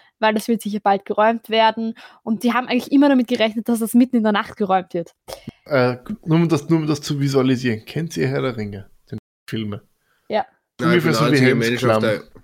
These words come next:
Speaker 1: Mhm,
Speaker 3: Aha.
Speaker 1: mhm.
Speaker 2: Muss man sich vorstellen, wie Helms Klamm, ja, es hat geregnet, überall waren Orks.
Speaker 3: Ah.
Speaker 1: Ja.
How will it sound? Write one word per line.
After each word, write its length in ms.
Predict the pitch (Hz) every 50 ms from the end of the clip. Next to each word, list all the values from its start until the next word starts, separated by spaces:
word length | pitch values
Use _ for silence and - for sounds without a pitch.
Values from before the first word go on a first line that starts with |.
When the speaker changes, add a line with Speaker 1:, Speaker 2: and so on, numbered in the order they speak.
| _ _ _ _ _ _ _ - - _ _ _ _ _ _ _ _ _ _ _ _ _ _ _ _ _ _ _ _ _ _ _ _ _ _ _ _ _ _ _ -
Speaker 1:
Mhm, 180 | 247 240 262 294
Speaker 3:
Aha. 160 | 262 - 254
Speaker 1:
mhm. 160 | 247 269 294 302
Speaker 2:
Muss 200 | 247 - - -
man 100 | 165 147
sich 180 | 156 156 147
vorstellen, 540 | - - 143 156 151 - - - 156 143 139
wie 140 | - 131 127
Helms 260 | 123 117 117 113 -
Klamm, 260 | - 156 170 185 180
ja, 100 | 156 151
es 100 | 147 139
hat 100 | - -
geregnet, 480 | - 110 110 120 135 139 143 147 - -
überall 500 | 139 127 120 120 117 113 113 113 110 107
waren 380 | 107 107 107 107 110 110 110 - - - - - - -
Orks. 880 | - - 113 120 - - 139 - - - - - - - - - - _ _ _ _ _ _ _ _ _ _ _ _ _ _ _ _ -
Speaker 3:
Ah. 340 | 120 123 127 123 107 - - _ _ _ _ _ _ _ _ _ _ _ _ _ - 139 - - _ _ _ -
Speaker 1:
Ja. 160 | - 202 -